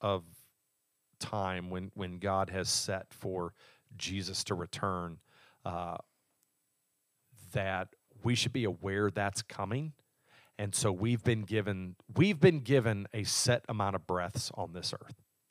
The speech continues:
okay? Um, that's why, you know,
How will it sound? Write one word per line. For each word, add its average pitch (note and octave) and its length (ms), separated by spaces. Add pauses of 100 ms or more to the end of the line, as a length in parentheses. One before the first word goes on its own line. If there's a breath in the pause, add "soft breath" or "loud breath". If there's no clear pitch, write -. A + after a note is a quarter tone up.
okay? E2+ 380 (400 loud breath)
Um, F2 540 (100)
that's F#2+ 300
why, F2+ 560 (160)
you F#2+ 140
know, E2+ 200